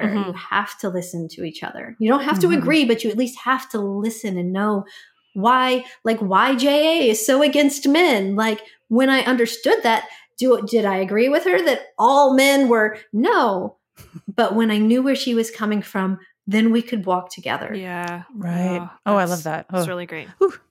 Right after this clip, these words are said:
Speaker 1: <laughs>
Speaker 2: One of the big things that I got a lot of questions, uh, one of the misrepresentations from the United States of Tara is she says that, uh, she's off her meds and that's why she's hearing the altars. Um, medicine helps with schizophrenia because it's hallucination.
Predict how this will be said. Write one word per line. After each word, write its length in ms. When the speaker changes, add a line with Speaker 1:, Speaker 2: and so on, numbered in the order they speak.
Speaker 1:
<laughs> 1040
Speaker 2:
One 160
of 100
the 80
big 160
things 320
that 160
I 60
got 180
a 60
lot 340
of 120
questions, 600
uh, 280
one 180
of 120
the 60
misrepresentations 1040
from 100
the 60
United 300
States 240
of 100
Tara 280
is 360
she 200
says 500
that, 300
uh, 80
she's 240
off 180
her 100
meds 460
and 80
that's 200
why 120
she's 220
hearing 360
the 80
altars. 560
Um, 500
medicine 480
helps 300
with 160
schizophrenia 680
because 300
it's 140
hallucination. 960